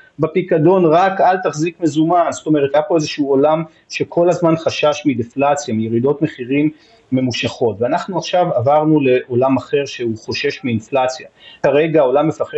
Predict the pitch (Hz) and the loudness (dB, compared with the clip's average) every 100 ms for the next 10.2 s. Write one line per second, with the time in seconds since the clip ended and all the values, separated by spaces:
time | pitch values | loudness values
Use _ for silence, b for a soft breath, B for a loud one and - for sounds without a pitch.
0 | 143 127 113 - 123 - 98 131 190 190 | -4 -4 -4 -2 -2 -4 -8 -4 -2 -2
1 | 147 - 135 156 147 117 151 151 123 120 | -2 -2 -4 -2 -2 -2 -4 -4 -6 -6
2 | - 123 147 156 - 117 113 135 139 127 | -4 -2 0 -2 -4 -4 0 0 0 -4
3 | 110 104 117 139 - 107 98 - 110 113 | -6 -4 -2 -4 -6 -12 -12 -10 -6 -4
4 | 113 123 139 135 123 110 110 101 104 - | -4 -2 0 0 -2 -2 -6 -8 -12 -14
5 | - B B 131 143 160 156 135 - 165 | -20 B B -4 0 0 0 0 2 0
6 | 165 143 - 147 - 165 147 - 151 147 | 2 0 0 0 2 2 2 -2 0 2
7 | 147 - 107 156 196 - B B _ 127 | 0 0 0 0 0 -4 B B _ 0
8 | 120 117 151 165 147 123 151 - 139 127 | 2 2 2 2 2 0 0 2 0 2
9 | 147 151 - 123 143 143 120 - 107 117 | 2 2 0 0 2 2 -2 -4 -4 -2
10 | 160 | -2